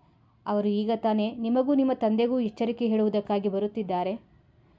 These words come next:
ಅದಲ್ಲದೆ ನಿಮ್ಮ ತಂದೆ ತನ್ನ ಹೆಂಡಿರು, ಮಕ್ಕಳು, ಪರಿವಾರ,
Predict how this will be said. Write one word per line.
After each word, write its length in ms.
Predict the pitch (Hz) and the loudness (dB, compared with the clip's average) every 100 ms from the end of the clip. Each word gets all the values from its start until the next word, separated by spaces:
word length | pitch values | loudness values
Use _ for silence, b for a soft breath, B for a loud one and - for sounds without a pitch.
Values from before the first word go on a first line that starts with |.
| b b | b b
ಅದಲ್ಲದೆ 840 | - 214 285 302 285 269 254 254 - | 0 2 4 4 4 2 2 -2 -4
ನಿಮ್ಮ 220 | 240 262 254 | 0 2 2
ತಂದೆ 600 | 254 247 285 302 294 330 | 4 4 6 6 4 0
ತನ್ನ 280 | - 247 247 | 0 0 0
ಹೆಂಡಿರು, 520 | 220 233 254 320 320 | 0 0 2 2 4
ಮಕ್ಕಳು, 480 | 294 262 - 269 277 | 4 2 0 0 0
ಪರಿವಾರ, 500 | 277 240 247 240 | 0 -2 2 2